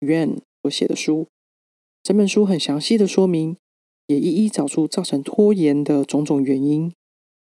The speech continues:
我自己呢，对好书的定义，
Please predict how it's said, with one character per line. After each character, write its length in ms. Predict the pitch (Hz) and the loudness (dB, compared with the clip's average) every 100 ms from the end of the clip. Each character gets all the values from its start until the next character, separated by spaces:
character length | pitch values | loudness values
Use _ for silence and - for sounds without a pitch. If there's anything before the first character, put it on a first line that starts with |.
| _ _ - | _ _ -8
我 140 | 139 | -2
自 120 | 240 | -2
己 100 | 247 | 0
呢， 240 | 185 175 175 | 0 2 2
对 240 | 202 170 | 2 2
好 200 | 160 135 | 0 -6
书 120 | - | -4
的 280 | 170 151 - | 0 2 0
定 200 | - 180 | 0 0
义， 200 | 165 - | 0 -4